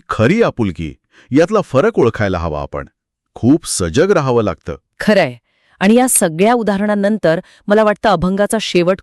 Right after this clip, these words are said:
Speaker 2: खूप महत्वाचा आहे. तुकाराम महाराज स्वतःबद्दल बोलतात.
Speaker 1: बरोबर. हीच तर उंची आहे त्यांची.
Speaker 2: "तुका म्हणे तैसा भाला मी लोकांत, परिथू कृपावंत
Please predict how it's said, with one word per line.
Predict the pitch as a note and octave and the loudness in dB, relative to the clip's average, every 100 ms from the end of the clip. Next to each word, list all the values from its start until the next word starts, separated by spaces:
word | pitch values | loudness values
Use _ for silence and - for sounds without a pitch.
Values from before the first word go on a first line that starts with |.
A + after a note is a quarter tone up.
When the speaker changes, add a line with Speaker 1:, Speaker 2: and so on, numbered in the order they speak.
| - | -2
Speaker 2:
खूप | C4+ C4+ | -2 0
महत्वाचा | G3+ D#3 - C#3 - | -2 -2 -4 -8 -6
आहे. | C#3 A#2+ B2 _ _ _ _ _ | -10 -12 -18 _ _ _ _ _
तुकाराम | A3+ C4+ C#4+ D4 C4+ | 0 2 4 4 4
महाराज | A3 A3 G3 A3+ | 2 2 2 0
स्वतःबद्दल | - F3+ D#3 A3 C4 G#3 D#3 F#3 | 0 0 0 0 0 0 2 2
बोलतात. | D#3 C#3 C#3 - _ | 2 0 -4 -10 _
Speaker 1:
बरोबर. | F2 G2+ F2+ D#2 - _ _ - - | -6 -2 -2 -6 -10 _ _ -20 -20
हीच | - B2 D3 - | 0 0 0 -2
तर | C#3+ | 0
उंची | A#2 G#2+ - C#3 | 2 0 0 0
आहे | |
त्यांची. | D3+ F#2 D#2+ C#2+ - _ _ | 0 -2 -4 -8 -16 _ _
Speaker 2:
"तुका | B3 C#4+ D4+ | 0 4 4
म्हणे | A#3+ A#3+ B3+ A3+ | 4 4 2 0
तैसा | G#3+ B3+ | 0 0
भाला | A#3 E3 F3+ G3 | 0 0 0 0
मी | G#3+ G3+ | 0 2
लोकांत, | E3+ D3 E3+ G3 E3 C#3+ - _ - | 0 0 -2 -2 -4 -8 -10 _ -2
परिथू | G#3+ - C#4+ | 0 0 -2
कृपावंत | B3 F3 G3 A3 A3 G#3+ | 0 -2 0 0 0 -2